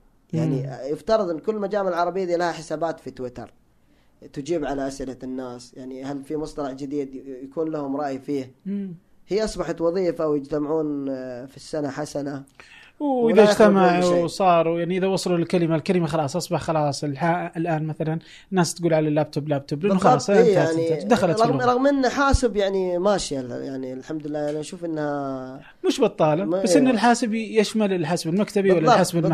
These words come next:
Speaker 2: المحمول ولا
Speaker 1: بالضبط. أو، أو محمول، يعني، كثير الناس
Speaker 2: مم.
Speaker 1: يستخدمون محمول لللابتوب الآن، يعني، كثير.
Speaker 2: مم.
Speaker 1: آه، هنا هذه إشكالية، لأن
Speaker 2: لما
Speaker 1: التق-،
Speaker 2: تتأخر، قصدي، لما تتأخر عن التقنية،
Speaker 1: بالضبط.
Speaker 2: التقنية سريعة جدًا.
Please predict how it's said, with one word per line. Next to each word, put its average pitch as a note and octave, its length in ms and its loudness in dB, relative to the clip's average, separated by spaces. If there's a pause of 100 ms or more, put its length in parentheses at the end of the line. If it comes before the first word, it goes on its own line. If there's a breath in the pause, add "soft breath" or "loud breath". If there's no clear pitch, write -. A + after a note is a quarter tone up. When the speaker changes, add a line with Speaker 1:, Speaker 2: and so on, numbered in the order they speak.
Speaker 2:
المحمول G3 320 2
ولا D#3+ 180 0
Speaker 1:
بالضبط. F3+ 280 0
أو، G#3+ 220 0
أو A3+ 380 4
محمول، A3 460 4
يعني، D3+ 220 0
كثير F#3 320 0
الناس D#3+ 300 0
Speaker 2:
مم. E3 60 -4
Speaker 1:
يستخدمون D3+ 440 -6
محمول D#3 440 -4
لللابتوب C3 560 -8
الآن، B2 320 -18
يعني، C3 200 -16
كثير. F#3+ 300 -8
Speaker 2:
مم. C3+ 100 -12
Speaker 1:
آه، B2 360 -16 (640 soft breath)
هنا A#3+ 360 6
هذه G#3+ 160 4
إشكالية، F#3+ 440 0
لأن C#3+ 360 -2 (100)
Speaker 2:
لما G3 180 6
Speaker 1:
التق-، G3+ 40 2
Speaker 2:
تتأخر، G#3+ 440 2
قصدي، E3 180 -2
لما F3 140 2
تتأخر G#3+ 360 4
عن D#3+ 100 6
التقنية، G3 600 2 (100)
Speaker 1:
بالضبط. D#3+ 280 -2
Speaker 2:
التقنية G3+ 300 2
سريعة F#3 300 4
جدًا. C#3+ 320 -4